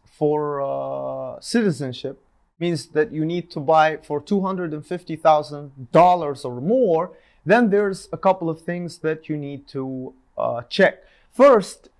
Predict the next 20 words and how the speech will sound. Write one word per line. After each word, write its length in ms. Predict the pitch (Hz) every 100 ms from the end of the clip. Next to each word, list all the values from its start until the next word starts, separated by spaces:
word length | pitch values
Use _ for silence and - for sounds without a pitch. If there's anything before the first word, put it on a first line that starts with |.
| _ _
the 100 | 151
properties 560 | 240 277 226 202 185 170
which 180 | 190
you, 140 | 170 156 _ 156
which 240 | 170 -
you're 120 | 151
buying 640 | 139 139 233 269 190 190 190
can 360 | - 220 220
be 180 | 185 214
bought 440 | 170 170 180 160 -
from 380 | 156 160 165 - _ _ _ -
foreigners. 720 | 202 170 123 107 76 - - _ _ _
If 200 | 139 -
you're 220 | 220 202 170 202
buying 260 | 196 165
a 60 | 147
property 500 | - 190 165 143 143
from 280 | - 147 131
another 400 | 143 247 269 -
foreigner, 680 | - 151 143 143 143 147